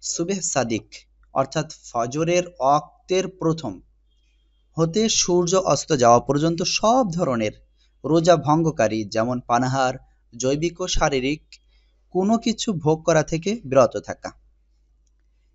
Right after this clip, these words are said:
এরপরে যে বিষয়টা আসে সেটা হলো এই সিয়াম বা রোজার শরঈ হুকুম কি?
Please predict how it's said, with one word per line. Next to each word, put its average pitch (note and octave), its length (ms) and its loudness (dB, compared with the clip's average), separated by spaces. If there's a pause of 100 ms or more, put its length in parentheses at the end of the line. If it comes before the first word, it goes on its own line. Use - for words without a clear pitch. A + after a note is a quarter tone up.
(420)
এরপরে A#3 300 2
যে G3+ 120 0
বিষয়টা F3+ 380 0
আসে D#3 200 -4
সেটা D3 240 -4
হলো E3 320 -2 (640)
এই F#3+ 180 2
সিয়াম D#3 480 0
বা A#2+ 240 2
রোজার D#3+ 440 2 (140)
শরঈ F#3 540 0
হুকুম D3 440 -6
কি? A#2 220 -6